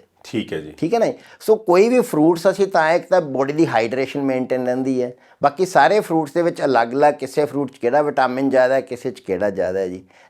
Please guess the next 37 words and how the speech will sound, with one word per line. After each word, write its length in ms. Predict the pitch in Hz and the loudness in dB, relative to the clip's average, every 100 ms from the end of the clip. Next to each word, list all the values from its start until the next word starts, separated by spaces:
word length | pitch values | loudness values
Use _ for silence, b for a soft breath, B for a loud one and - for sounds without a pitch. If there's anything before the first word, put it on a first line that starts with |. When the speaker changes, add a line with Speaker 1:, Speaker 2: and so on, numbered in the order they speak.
| - | -2
Speaker 2:
ਇਸ 60 | 139 | 0
ਤਰ੍ਹਾਂ 200 | 156 165 | 2 2
ਹੀ 40 | |
ਐਂਟੀਆਕਸੀਡੈਂਟਸ 960 | 143 135 156 156 143 - 143 143 143 147 | 2 0 2 2 2 -2 0 0 0 -2
ਹੈ 100 | 143 | 0
ਜੀ, 260 | 135 135 B B - | 0 -2 B B 0
ਇਹ 120 | 208 | 2
ਸਾਰੇ 240 | 208 170 190 | 4 4 6
as 200 | 170 160 - | 6 4 2
such 160 | 180 180 | 0 2
ਬਾਡੀ 320 | 147 139 151 | 2 4 2
ਦੇ 220 | 156 156 | 4 6
ਇਮਿਊਨ 400 | 151 143 143 165 | 4 2 0 0
ਸਿਸਟਮ 460 | 160 - - 139 135 | -2 -6 -4 -2 0
ਦੇ 100 | 131 | 2
ਵਿੱਚ 480 | 127 - 135 135 120 | 0 0 2 2 2
ਹੈਲਪ 240 | 110 120 - | 0 -4 -2
ਕਰਦੇ 440 | 120 107 113 117 | -2 0 0 2
ਹੈ। 200 | 117 120 b b b - | 2 -2 b b b 0
ਕੋਈ 140 | 165 | 2
ਹੋਰ 300 | 165 156 165 | 4 4 6
ਇੱਕ 340 | 190 196 196 | 6 4 4
ਅਲੱਗ-ਅਲੱਗ 440 | 151 147 156 185 185 | 4 4 4 4 2
ਫਰੂਟ 400 | 180 156 160 143 | 0 -2 -2 0
ਨਹੀਂ 200 | 196 202 | 2 4
ਹੈਗਾ 220 | 175 170 | 4 2
ਕਿ 180 | 160 165 | 2 -2
ਤੁਸੀਂ 300 | 143 156 156 | -2 -2 -2
ਡਰੈਗਨ 460 | 120 113 110 131 | 0 0 2 0
ਹੀ 160 | 139 160 | -2 -4
ਖਾਣਾ 340 | 160 135 131 | -2 -2 0
ਹੈ 180 | 135 139 | 0 0
ਜਾਂ 240 | 135 135 127 | 2 4 2
ਤੁਸੀਂ 200 | - 139 | -2 -6
ਕੀਵੀ 340 | 120 120 135 | -4 0 0
ਖਾਣਾ 300 | - 120 120 | 0 -2 0
ਹੈ। 220 | 120 117 | -2 -4